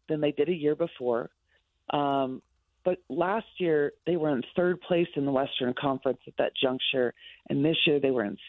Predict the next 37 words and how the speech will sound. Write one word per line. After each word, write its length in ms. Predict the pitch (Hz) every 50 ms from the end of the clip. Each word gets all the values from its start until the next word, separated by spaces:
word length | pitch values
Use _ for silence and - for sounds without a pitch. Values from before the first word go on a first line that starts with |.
| - -
seventh 300 | - 143 139 131 110 - - _
place 180 | - 90 90 - - -
going 240 | 90 101 95 87
into 140 | 73 71 95
that 180 | 87 - - -
game. 240 | - 87 85 85 - -
After 280 | 156 208 214 - 170
that 160 | 147 139 117 -
game, 180 | 143 143 139
they're 140 | 135 127 120
in 60 | 101 - _ _ -
eighth 260 | 170 240 254 - - - _
place 220 | - 95 73 65 - _ - -
in 80 | 147
the 80 | 143 123
Western 400 | 110 113 - - - 107 92 104 -
Conference. 400 | - 85 - - - - - - _ _ _ _ - - - - - - - -
Like, 320 | - 175 160 156 135 - - - - _ _ _ _ _ _ _ _ _ _ _ _ _ _ _ _ _ _ _ _ _ _ _ _ - _ _ _ _ -
I 80 | 160 180
asked 200 | 175 180 180 - _
De'Aaron 280 | - 190 208 202 190 175
about, 300 | 160 151 156 151 113 98
like, 140 | 147 156 - _ _ _
the 140 | - 170 147 - -
different 360 | 180 175 - - 160 - -
personality 800 | - - 170 156 - - 165 156 147 143 151 151 156 151 147 143
that 140 | 139 127 123
each 180 | 123 - - - - - - - -
season 380 | 165 165 160 143 147 135 123 127 -
takes 220 | 151 135 - - -
on. 340 | 131 123 113 95 87 85 - - - -
Um, 360 | - 120 139 131 131 120 - - _ _ _ -
and, 400 | - 131 151 151 147 143 143 147 - - - - - - - - -
you 140 | - 170 175
know, 280 | 156 156 156 135 - -
it's, 160 | 160 165 - -
it's 160 | - 160 -